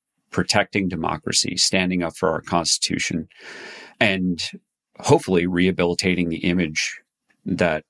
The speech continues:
Americans have in their minds about veterans after January sixth. So what does that look like? In most cases, that means we are capturing evidence of criminality or wrongdoing, and we are exposing that by providing it to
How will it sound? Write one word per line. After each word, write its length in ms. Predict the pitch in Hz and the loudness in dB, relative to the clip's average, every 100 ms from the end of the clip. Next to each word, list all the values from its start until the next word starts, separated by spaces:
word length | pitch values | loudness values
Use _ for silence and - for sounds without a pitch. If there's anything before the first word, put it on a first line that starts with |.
| - | -2
Americans 540 | 85 87 87 92 85 | 0 2 0 0 2
have 360 | 87 87 90 92 | 2 0 -2 -2
in 120 | 85 | -2
their 100 | 80 | 0
minds 500 | 82 82 87 - - - | 0 0 0 -2 -4 -4
about 280 | 95 101 - | 2 2 2
veterans 420 | 73 - 95 - - - | -4 -4 -8 -8 -6 -2
after 280 | 76 - | -2 -2
January 420 | 80 78 - - - | -4 -2 -2 -4 -2
sixth. 380 | - - - _ _ _ _ - | -2 -2 -8 _ _ _ _ 0
So 140 | 107 | 2
what 180 | 92 98 | 4 4
does 120 | 95 | 4
that 180 | 104 - | 2 2
look 200 | 101 - | 0 2
like? 240 | 123 117 - _ _ - - - - - - | 0 0 -12 _ _ -18 -16 -16 -18 -18 -4
In 360 | 113 98 87 - - | 2 2 2 -4 -2
most 480 | 92 92 107 117 - | 4 6 6 2 -4
cases, 580 | - 98 95 139 131 120 | -2 0 2 0 0 0
that 180 | 92 101 | 0 2
means 300 | 92 90 95 | 0 0 0
we 160 | 87 | 0
are 120 | 82 - | 0 -4
capturing 680 | - - 101 - 123 107 92 - | -2 2 2 0 -2 0 -2 0
evidence 460 | 87 104 110 - | 0 2 0 0
of 160 | 87 - | -2 -2
criminality 760 | - 101 92 85 87 101 120 127 | 0 4 4 4 0 -2 -2 0
or 220 | - 95 | 2 2
wrongdoing, 760 | 82 87 95 113 127 131 151 - - - - | 2 2 2 0 0 -2 -4 -8 -14 -14 -4
and 140 | 107 92 | 0 4
we 160 | 92 | 4
are 80 | 90 | 2
exposing 540 | 85 - 90 85 - - | 0 0 2 0 0 -2
that 200 | - - _ _ - | -6 -8 _ _ 0
by 220 | 82 80 | 2 0
providing 460 | - 78 85 85 82 | -4 2 2 2 -2
it 180 | 80 - | -4 -4
to 360 | - 87 82 | 0 0 0